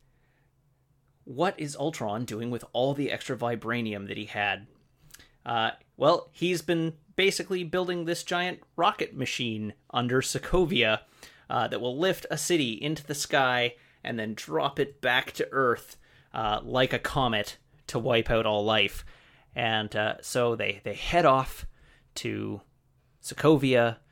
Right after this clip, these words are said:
where Ultron has, uh, has, has set his plan in action.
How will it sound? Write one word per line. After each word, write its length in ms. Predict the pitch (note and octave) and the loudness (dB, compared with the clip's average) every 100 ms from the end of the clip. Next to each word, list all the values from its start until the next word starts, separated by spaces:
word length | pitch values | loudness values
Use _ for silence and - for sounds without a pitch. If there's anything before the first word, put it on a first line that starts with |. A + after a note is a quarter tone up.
| _ - - | _ -20 -8
where 340 | A#2 A2 A2 - _ - | -4 -2 -4 -8 _ 0
Ultron 500 | D3 C#3+ C#3 B2 A#2+ | 0 2 2 2 2
has, 440 | A2+ G#2+ G#2 - A2+ | 0 -2 -4 -6 -6
uh, 240 | G#2 G#2 - _ | -4 -6 -8 _
has, 340 | - G#2+ - - - | -10 -8 -10 -14 -12
has 200 | A2 - - _ _ - | -12 -12 -18 _ _ -6
set 280 | - C3 | 2 2
his 180 | C3 C3+ | 0 -6
plan 260 | - A#2 G#2+ | -2 -4 -2
in 80 | A#2 | 2
action. 480 | C#3 - C3 B2 | 2 4 0 0